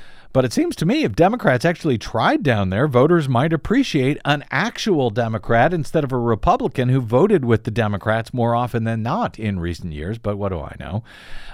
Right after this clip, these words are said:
Uh, I was speaking with someone today in North Carolina who tells me that the Democrats are less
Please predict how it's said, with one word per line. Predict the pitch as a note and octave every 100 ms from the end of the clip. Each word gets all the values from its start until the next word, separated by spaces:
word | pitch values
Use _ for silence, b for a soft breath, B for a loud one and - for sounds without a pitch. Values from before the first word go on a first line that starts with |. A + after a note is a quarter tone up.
| -
Uh, | G#2+ A2
I | A2+
was | A2+ -
speaking | C#3 A#2
with | A2 G2+
someone | C#3 B2 A#2+ A#2 A2
today | B2+ A2+ A2+ A2+
in | A2+ A2 A2
North | G2 F2+
Carolina | - A#2 G2+ A2 B2 C#3 G#3 A3
who | C3
tells | G#2+ B2 G#2+
me | A#2 A2
that | A2+ -
the |
Democrats | F#2+ A#2+ A#2+ - A2+ A2 - A2+
are | A2 A2 - B B B B B -
less | - C3+ E3 E3+ E3+ F3+ - - - -